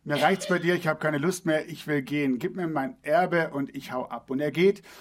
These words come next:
in die weite Welt und er nimmt das Zeug und haut es auf den Kopf. Und zu allem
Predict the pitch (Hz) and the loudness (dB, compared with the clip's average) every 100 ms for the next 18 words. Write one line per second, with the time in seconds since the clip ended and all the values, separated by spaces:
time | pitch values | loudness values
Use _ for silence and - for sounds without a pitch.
0 | - - 151 147 147 143 131 151 180 170 | -20 -8 -2 4 4 4 2 4 4 0
1 | 135 131 135 131 127 - - - _ _ | -2 0 2 2 2 -2 -20 -20 _ _
2 | 135 185 208 170 - 160 170 156 127 151 | 2 2 2 -2 0 2 2 0 2 2
3 | 165 151 139 139 151 156 - - - - | 2 -4 -4 -2 0 0 -6 -20 -20 -20
4 | - _ _ _ _ _ _ _ - 160 | -20 _ _ _ _ _ _ _ -4 -2
5 | 160 156 151 160 175 160 156 151 | 2 2 2 4 6 6 4 0